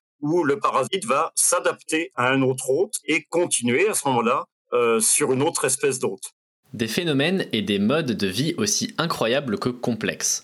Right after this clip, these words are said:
Speaker 2: aux antipodes des autres modes de vie du vivant. D'ailleurs, lorsqu'on lui demande ce qu'il trouve de merveilleux chez les platelmintes,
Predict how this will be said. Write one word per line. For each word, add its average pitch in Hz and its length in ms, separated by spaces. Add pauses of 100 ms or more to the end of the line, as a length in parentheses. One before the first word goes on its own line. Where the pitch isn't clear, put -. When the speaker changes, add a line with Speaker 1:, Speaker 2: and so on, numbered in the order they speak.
Speaker 2:
aux 107 260
antipodes 151 580
des 92 280
autres 156 260
modes 104 200
de 95 80
vie 104 180
du 107 140
vivant. 90 280 (460)
D'ailleurs, 139 480
lorsqu'on 98 300
lui 110 100
demande 117 320
ce - 80
qu'il 101 140
trouve 117 240
de 95 100
merveilleux 110 560
chez - 160
les - 60
platelmintes, 113 680